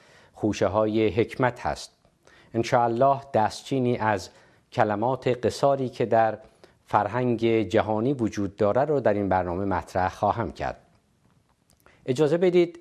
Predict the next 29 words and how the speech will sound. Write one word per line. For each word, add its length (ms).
ابتداعاً 540
یک 240
توضیح 400
مختصری 680
دربارهٔ 840
خود 180
مفهوم 540
کلمات 640
قصار 340
عرض 240
کنم. 240
کلمات 560
قصار 400
یا 260
عبارات 560
کوتاه 580
در 180
زبان 320
انگلیسی 840
words 320
of 540
wisdom 380
نامیده 440
می‌شن. 340
واقع 520
امر 100
این 160
هست 280
که 240